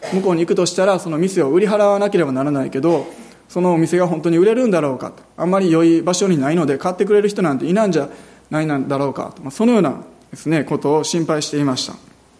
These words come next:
で、彼はですね、毎日悩みながら、また奥さんにそのことを分かち合ってですね、相談してですね、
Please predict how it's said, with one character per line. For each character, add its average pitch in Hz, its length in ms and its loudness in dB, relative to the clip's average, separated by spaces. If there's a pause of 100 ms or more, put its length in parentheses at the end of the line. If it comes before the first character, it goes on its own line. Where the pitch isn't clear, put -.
(880)
で、 165 40 -6
彼 220 200 0
は 185 60 4
で 156 100 2
す 151 100 -12
ね、 165 240 2
毎 156 240 0
日 170 300 -2
悩 151 300 0
み 156 80 -2
な 151 100 0
が 151 80 -2
ら、 175 280 -2 (260)
ま 151 80 -6
た 139 80 -2
奥 170 160 0
さ 143 160 -2
ん 139 60 -2
に 151 80 -2
そ 156 100 -6
の 151 80 -2
こ 143 80 -2
と 131 80 -4
を - 20 -2
分 147 120 -2
か 151 100 -4
ち 156 120 -6
合 147 100 0
っ - 20 -14
て 147 100 -16
で 135 80 -10
す 127 80 -12
ね、 175 120 0
相 160 200 0
談 139 220 -2
し - 80 -12
て 127 80 -8
で 127 80 -8
す - 100 -12
ね、 165 300 0